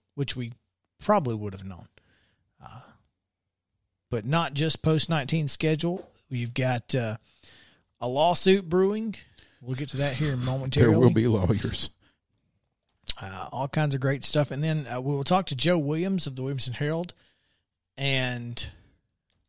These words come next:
Speaker 1: a lot of things we need to get to there. Some Williamson County sports, uh,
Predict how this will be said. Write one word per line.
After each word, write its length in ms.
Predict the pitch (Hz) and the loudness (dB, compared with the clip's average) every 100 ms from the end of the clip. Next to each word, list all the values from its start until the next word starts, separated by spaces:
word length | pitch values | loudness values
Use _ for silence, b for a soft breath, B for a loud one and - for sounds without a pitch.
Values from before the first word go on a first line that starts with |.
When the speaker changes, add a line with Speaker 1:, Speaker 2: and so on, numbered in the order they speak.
| _ _ _ _ _ _ _ _ _ _ _ _ _ _ _ 139 | _ _ _ _ _ _ _ _ _ _ _ _ _ _ _ -4
Speaker 1:
a 40 | |
lot 160 | 226 277 | 0 0
of 80 | |
things 240 | - 214 165 | 0 0 2
we 60 | |
need 140 | 180 160 | 2 0
to 60 | 139 | 0
get 200 | 151 139 | -2 0
to 160 | 147 | 0
there. 280 | 135 127 123 | 0 0 -2
Some 200 | - 147 | -2 0
Williamson 380 | 156 196 180 160 | 0 0 0 0
County 280 | 151 170 156 | 2 2 2
sports, 840 | - - 151 151 127 - - - | -2 0 0 0 -2 -6 -4 -6
uh, 360 | 117 101 92 | -8 -10 -10